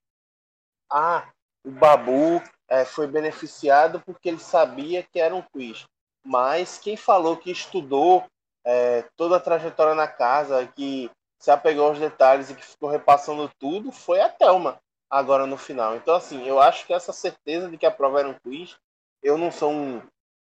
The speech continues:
vasto acompanha-, acompanhante de Big Brother, é, eu acredito que deva ser uma tradição, por, já que todos eles tinham essa percepção, percepção de que poderia ser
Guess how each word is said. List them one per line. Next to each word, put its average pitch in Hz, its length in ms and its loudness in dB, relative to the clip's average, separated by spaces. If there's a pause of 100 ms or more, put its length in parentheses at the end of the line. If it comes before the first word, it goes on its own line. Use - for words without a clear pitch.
(180)
vasto 127 680 4 (520)
acompanha-, 131 800 -4 (100)
acompanhante 135 580 -2
de 135 60 -12
Big 131 240 -10
Brother, 139 580 2
é, 117 440 -2
eu 135 100 2
acredito 165 720 0
que 196 240 -12 (420)
deva 180 400 2
ser 185 200 -6
uma 190 160 0
tradição, 196 580 0
por, 147 320 -8
já 139 280 4
que - 160 -12 (120)
todos 254 420 2
eles 175 460 -6 (480)
tinham 185 280 -2
essa 190 200 -2
percepção, 175 440 -4 (280)
percepção 165 520 -2
de 170 80 -10
que 170 60 -12
poderia 190 520 -2
ser 175 440 -6